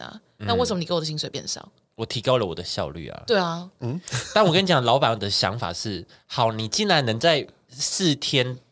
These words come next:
Speaker 2: 之内完成五天的工作量，
Speaker 1: 嗯。
Speaker 2: 那代表你原本五天可以再做更多事情啊。所以他，他就会觉得，诶，那为什么你不，不会原本五天就是有一样的工作效率？
Speaker 1: 那我就会跟他说，
Speaker 2: 就让我们的产能更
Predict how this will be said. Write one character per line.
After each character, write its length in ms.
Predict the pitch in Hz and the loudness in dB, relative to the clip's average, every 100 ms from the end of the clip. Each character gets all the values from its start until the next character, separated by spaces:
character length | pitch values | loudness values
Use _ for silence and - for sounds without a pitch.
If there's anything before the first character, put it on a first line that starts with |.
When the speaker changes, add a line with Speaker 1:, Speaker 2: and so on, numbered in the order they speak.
| _ - | _ -6
Speaker 2:
之 200 | 135 131 | -2 0
内 180 | 139 117 | 2 2
完 180 | 107 | 0
成 160 | 110 117 | -2 -6
五 140 | 104 | -6
天 120 | 95 113 | -8 -8
的 80 | 95 | -8
工 200 | 101 101 | -10 -10
作 220 | 98 92 | -8 -8
量， 260 | 92 80 - _ | -8 -10 -12 _
Speaker 1:
嗯。 140 | 202 | -2
Speaker 2:
那 80 | 196 | 0
代 200 | 202 165 | 2 2
表 320 | 120 113 90 - - 101 | 2 0 -2 -6 -20 -14
你 160 | 113 | -6
原 180 | 113 123 | 0 0
本 140 | 131 - | 0 -2
五 200 | 101 92 | -6 -4
天 240 | - 107 | -4 -4
可 120 | - | -4
以 40 | 104 | -2
再 100 | 101 | -2
做 180 | 101 | -2
更 160 | 92 82 | -4 -8
多 120 | 85 69 | -10 -8
事 160 | - - | -8 -6
情 200 | - - | -6 -8
啊。 120 | - - _ _ _ _ | -20 -20 _ _ _ _
所 140 | - 123 | -2 0
以 40 | |
他， 80 | 127 | 0
他 160 | 117 120 | -2 -2
就 80 | |
会 120 | 120 117 | -2 -2
觉 160 | 92 | -2
得， 240 | 90 82 - _ _ _ _ - | -2 -4 -6 _ _ _ _ -8
诶， 240 | 104 131 - _ _ _ _ _ _ _ _ - | -4 -4 -8 _ _ _ _ _ _ _ _ -4
那 100 | 135 | 0
为 100 | 143 | 2
什 100 | 117 | 2
么 60 | |
你 80 | 95 | -2
不， 220 | 87 101 98 | -2 -4 -4
不 100 | - | -6
会 160 | 104 123 | 0 2
原 180 | 95 92 | 2 0
本 140 | 92 90 | -2 -4
五 160 | 78 | -8
天 280 | - - 90 | -8 -6 -6
就 120 | - | -6
是 100 | 101 | -4
有 100 | 95 - | -4 -6
一 100 | 80 | -6
样 120 | 87 | -6
的 100 | 82 | -8
工 200 | - 160 | -12 -12
作 140 | 143 | -8
效 260 | - - - | -8 -8 -10
率？ 120 | - - - - - - | -14 -18 -18 -18 -14 0
Speaker 1:
那 100 | 349 | 2
我 100 | 233 | 2
就 120 | 202 | 2
会 80 | 220 | 2
跟 100 | 214 | 2
他 160 | 208 214 | 2 0
说， 240 | - 208 | 0 0
Speaker 2:
就 300 | 208 127 - | 2 2 4
让 180 | 139 117 | 2 0
我 60 | |
们 80 | 101 | -4
的 80 | 98 | -6
产 260 | - - 82 | -6 -10 -10
能 140 | 80 | -12
更 180 | - | -12